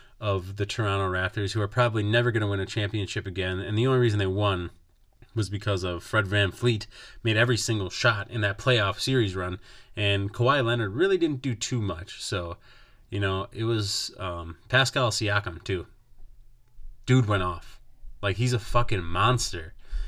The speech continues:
He was having forty-point games in the playoffs. Like, how is that even possible? For him, at least. You know, tall center.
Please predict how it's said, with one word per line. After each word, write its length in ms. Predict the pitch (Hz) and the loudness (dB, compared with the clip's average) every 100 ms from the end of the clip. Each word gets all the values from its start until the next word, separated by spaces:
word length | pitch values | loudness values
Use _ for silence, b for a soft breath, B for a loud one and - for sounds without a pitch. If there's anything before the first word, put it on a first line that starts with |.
| B B | B B
He 80 | 165 | -4
was 100 | 185 | 0
having 160 | 156 113 | 0 0
forty-point 640 | - 117 151 139 147 127 | 0 2 2 2 2 4
games 260 | 117 127 117 | 6 6 4
in 60 | |
the 80 | 95 | 0
playoffs. 460 | - 117 123 90 - | 2 4 6 4 -2
Like, 100 | 98 | 2
how 120 | 147 | 2
is 40 | |
that 120 | 139 | 2
even 120 | 123 92 | 0 -2
possible? 640 | - 135 165 107 82 - - b b | 2 2 2 -4 -10 -14 -20 b b
For 160 | 120 | -8
him, 320 | - 170 147 | 2 4 6
at 200 | 98 92 | 2 -4
least. 380 | 92 82 - - - b b b - | -6 -6 -8 -10 -18 b b b -6
You 80 | |
know, 240 | 95 85 82 - - - - - - - - - - | -4 -4 -10 -16 -18 -16 -16 -18 -20 -20 -20 -18 -16
tall 300 | - - 160 | -4 0 2
center. 480 | 143 110 101 95 92 | 2 0 0 -2 -4